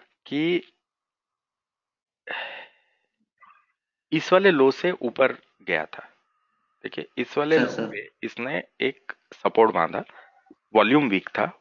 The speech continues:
Speaker 1: volume weak था, volume weak था, weak, strong, right? ये वाली जगह पे volume strong हुआ इस वाले
Speaker 2: सर।
Speaker 1: एरिया में, राइट?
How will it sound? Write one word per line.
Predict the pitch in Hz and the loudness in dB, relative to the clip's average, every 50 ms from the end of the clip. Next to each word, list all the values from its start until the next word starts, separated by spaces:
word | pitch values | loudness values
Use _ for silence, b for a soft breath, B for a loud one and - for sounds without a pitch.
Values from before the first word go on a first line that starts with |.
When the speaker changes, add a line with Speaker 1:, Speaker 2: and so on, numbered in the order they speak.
| - 107 | -10 0
Speaker 1:
volume | 98 98 98 110 131 127 110 | 0 2 2 2 0 -2 -2
weak | 95 92 87 - | -6 -8 -8 -10
था, | _ - 120 - 196 - _ - | _ -8 -8 -8 -8 -12 _ 0
volume | 107 101 104 120 135 127 113 | 0 2 2 2 0 -2 -4
weak | 95 92 87 - | -6 -8 -10 -12
था, | _ - - 143 - _ _ _ _ _ _ _ _ _ _ _ _ | _ -16 -16 -16 -18 _ _ _ _ _ _ _ _ _ _ _ _
weak, | 95 95 98 123 - - - - - _ _ _ _ _ _ _ _ _ _ _ _ _ _ | -2 0 0 0 -2 -6 -14 -18 -18 _ _ _ _ _ _ _ _ _ _ _ _ _ _
strong, | - - - - - 90 80 76 - - - _ _ _ _ _ _ - | -8 -4 0 2 2 2 0 -2 -8 -16 -20 _ _ _ _ _ _ -4
right? | - - - - - _ _ _ _ - | -4 -4 -6 -12 -18 _ _ _ _ -6
ये | 101 110 131 | 2 4 6
वाली | 139 147 151 160 160 | 6 6 6 4 4
जगह | 139 135 127 131 | 4 4 4 4
पे | 131 - 156 | 2 2 4
volume | 135 113 98 107 120 127 | 4 4 4 2 -2 -4
strong | - - - - 104 101 101 92 82 | -6 -4 0 0 0 2 0 -2 -6
हुआ | 85 82 80 - _ _ _ _ _ _ _ _ _ _ _ _ _ _ _ _ _ _ _ _ _ _ _ _ - | -8 -8 -10 -12 _ _ _ _ _ _ _ _ _ _ _ _ _ _ _ _ _ _ _ _ _ _ _ _ 0
इस | 127 110 - - | 0 0 2 0
वाले | 98 90 87 | 0 0 -2
Speaker 2:
सर। | 82 | -6
Speaker 1:
एरिया | 82 80 80 80 | -10 -14 -16 -18
में, | 78 - - - - _ _ _ | -16 -16 -18 -20 -20 _ _ _
राइट? | - - - - - | -10 -8 -8 -8 -8